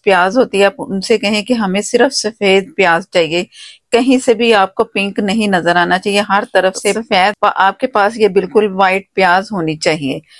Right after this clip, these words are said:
सब्जी वाले से कहेंगे तो वो किसी ना किसी दिन आपको जरूर दे देगा, अभी से कह दें और इस रेमेडी को कर लें तैयार। और शक्कर हस्बे ज़रूरत चाहिए, शक्कर जो कि आम शक्कर होती है,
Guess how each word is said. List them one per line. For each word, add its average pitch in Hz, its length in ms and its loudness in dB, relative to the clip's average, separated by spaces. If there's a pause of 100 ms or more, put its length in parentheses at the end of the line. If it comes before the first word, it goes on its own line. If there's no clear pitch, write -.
(280)
सब्जी 214 320 2
वाले 233 200 4
से 240 160 0
कहेंगे 226 380 0
तो 226 160 0
वो 220 120 2
किसी 226 300 -8
ना 226 120 0
किसी 226 280 -10
दिन 220 180 0
आपको 196 340 0
जरूर 185 340 -2
दे 214 160 4
देगा, 220 260 2
अभी 190 340 -2
से 262 160 0
कह 220 200 0
दें 220 220 -2 (560)
और 196 240 2
इस 233 320 -6
रेमेडी 196 360 2
को 214 180 2
कर 190 200 0
लें 196 200 -4
तैयार। 185 480 0
और 208 140 2
शक्कर 214 400 0
हस्बे 202 400 0
ज़रूरत 185 400 0
चाहिए, 202 380 0
शक्कर 202 360 -2
जो 185 160 0
कि 175 160 -4 (120)
आम 185 200 0
शक्कर 202 360 -2
होती 185 280 -2
है, 202 200 -2